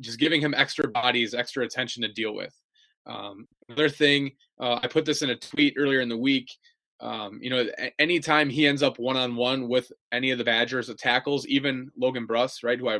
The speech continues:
would probably say is the Badgers' best lineman, uh, that's, you're not putting him in a good situation, right? You're, you're asking for, for trouble.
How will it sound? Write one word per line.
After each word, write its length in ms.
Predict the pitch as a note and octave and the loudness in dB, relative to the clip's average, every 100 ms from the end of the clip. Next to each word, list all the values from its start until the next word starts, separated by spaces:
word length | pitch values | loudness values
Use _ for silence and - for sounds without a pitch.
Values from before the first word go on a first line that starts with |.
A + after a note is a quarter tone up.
| - | -4
would 140 | A2 | -6
probably 240 | B2 B2 A2+ | -2 0 0
say 220 | A#2+ A#2 | 0 0
is 120 | A2 | -2
the 80 | G#2+ | -2
Badgers' 340 | A2 A2 G#2+ | -2 -2 -4
best 220 | A2+ A2 | -4 -4
lineman, 380 | A2+ A#2+ C3 C#3 - - - - - C#3 | -2 0 0 -4 -14 -20 -20 -20 -4 -2
uh, 240 | C3 A#2 - | 0 -2 0
that's, 300 | B2+ - - | 0 0 -4
you're 140 | C3+ C#3+ | 0 4
not 260 | C#3 C#3+ - | 6 4 0
putting 240 | - D3 B2 | 0 2 2
him 160 | C3 | 0
in 80 | B2+ | -2
a 40 | A2+ | 0
good 180 | A#2+ | -2
situation, 540 | - G#2+ G#2+ G2+ F#2 F#2 _ A#2+ | -4 -2 0 0 -4 -16 _ -2
right? 140 | A#2 | 0
You're, 180 | A2+ A2 | 0 0
you're 200 | A2 - | 0 2
asking 600 | A#2 B2 - C3+ A2+ G#2+ _ _ _ _ - - | 2 2 -2 -6 -8 -14 _ _ _ _ -14 -6
for, 500 | B2 A2 G#2 G2 - - | -2 0 0 -4 -10 -10
for 100 | A2 | -10
trouble. 540 | - - A#2 G2+ | -10 -4 -2 -2